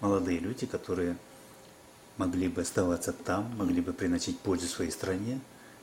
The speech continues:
но есть некоторые «но», которые экономического характера, социального характера, и они по достижению определенного уровня и, э,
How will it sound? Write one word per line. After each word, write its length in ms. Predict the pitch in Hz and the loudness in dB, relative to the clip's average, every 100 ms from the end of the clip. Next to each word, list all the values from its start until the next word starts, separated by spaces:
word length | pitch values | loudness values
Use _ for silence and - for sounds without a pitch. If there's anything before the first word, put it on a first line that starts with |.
| - | 0
но 100 | 127 | 2
есть 320 | 131 110 92 | 4 2 0
некоторые 400 | 101 92 - 95 | 0 0 0 0
«но», 220 | 87 87 | 0 0
которые 360 | 85 92 - 90 | -2 -4 -6 -6
экономического 580 | - 87 92 123 - 101 | 0 0 0 0 -2 -2
характера, 680 | - 104 95 87 98 90 90 95 - | -2 -4 -6 -8 -8 -6 -8 -10 -8
социального 540 | 87 87 - 117 117 104 | -6 -2 0 0 -2 -4
характера, 580 | - 101 92 - 95 92 - - - - - | -6 -6 -8 -8 -8 -8 -12 -16 -16 -16 -8
и 280 | 95 92 90 87 - - - - - - | -4 -2 -4 -8 -16 -20 -20 -20 -18 -4
они 260 | 104 127 139 - - - - - - - - - - - - - - - - - | 2 2 0 -6 -18 -20 -20 -20 -20 -20 -20 -20 -20 -20 -20 -20 -20 -20 -20 -4
по 100 | - | 0
достижению 520 | 107 92 - 104 101 92 | 0 0 -2 0 0 0
определенного 560 | 104 92 95 90 90 | -2 0 2 2 2
уровня 720 | 98 127 127 117 117 110 104 - - | 0 2 2 2 0 -2 -4 -6 -6
и, 440 | 113 95 92 90 82 - - - - - | -4 0 0 0 -2 -8 -14 -14 -16 -16
э, 40 | - | -10